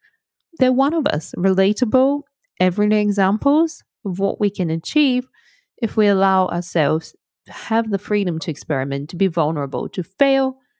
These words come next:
but still carry on. I found inspiration and wisdom in every single interview that I recorded, so I really hope that you will take something from each episode too.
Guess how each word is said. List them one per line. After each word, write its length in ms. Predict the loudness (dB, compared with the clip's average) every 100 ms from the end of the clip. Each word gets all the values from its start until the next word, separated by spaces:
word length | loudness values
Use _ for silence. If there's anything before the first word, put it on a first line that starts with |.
| _ _ -6
but 160 | -6
still 280 | -4 -2 -2
carry 340 | -2 -4 -4
on. 320 | -6 -8 -10 -12 _
I 140 | -2 0
found 300 | 2 2 0
inspiration 580 | -2 0 0 0 -2
and 160 | -2 0
wisdom 480 | 0 0 -2 -4 -6 -2
in 100 | 0
every 240 | 0 -2
single 320 | -2 -2 0
interview 400 | -2 -2 -2 0
that 160 | 0 -2
I 80 | -4
recorded, 600 | -6 0 2 2 0 -2 _ _ _
so 160 | -2 -2
I 60 | 0
really 240 | 2 2
hope 300 | 2 0 0
that 160 | -4 0
you 160 | 2
will 100 | 0
take 300 | 0 0 -2
something 420 | 0 -2 0 -2
from 220 | -4 -6 -4
each 240 | -4 -2
episode 480 | -2 -2 -2 -2 -2
too. 400 | -2 0 2 0